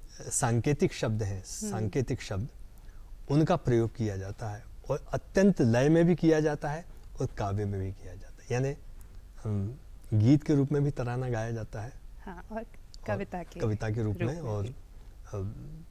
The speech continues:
Speaker 1: कुछ लोग कहते हैं कि ये अर्थहीन है, मगर
Speaker 2: हम्म।
Speaker 1: अर्थहीन नहीं है। तराने में हमारे वेद शास्त्रों के और भारतीय संस्कृति के वो बीजाक्षर छिपे हुए हैं
Speaker 2: हम्म।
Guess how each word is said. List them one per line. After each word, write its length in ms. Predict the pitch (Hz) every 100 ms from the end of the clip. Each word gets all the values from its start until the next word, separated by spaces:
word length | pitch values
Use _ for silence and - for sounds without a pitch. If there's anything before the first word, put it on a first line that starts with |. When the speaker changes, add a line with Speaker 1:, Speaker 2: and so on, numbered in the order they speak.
| - -
Speaker 1:
कुछ 200 | 160 165
लोग 200 | 156 151
कहते 260 | 123 127
हैं 80 | 139
कि 100 | 139
ये 340 | 135 135 127 - - - - - - - - -
अर्थहीन 540 | 135 - 131 113 143
है, 200 | 98 92 - - -
मगर 120 | 107
Speaker 2:
हम्म। 140 | - -
Speaker 1:
अर्थहीन 400 | 120 - 117 131
नहीं 300 | 113 107 117
है। 140 | 90 - - - - - - -
तराने 400 | 107 101 120 143
में 240 | 113 92 - - - - - - -
हमारे 560 | - 110 117 139 147 156 - - - - - - -
वेद 460 | 101 117 156 165
शास्त्रों 580 | 147 - 117 - 151 151
के 240 | 131 107 98
और 260 | - 117
भारतीय 600 | 104 - 110 110 135 147
संस्कृति 580 | 143 - 104 - 120 135
के 140 | 127 127
वो 240 | 113 190
बीजाक्षर 600 | 160 139 131 131 - 127
छिपे 300 | 120 113 113
हुए 280 | 113 101 98
हैं 240 | 92 95 -
Speaker 2:
हम्म। 280 | 196 185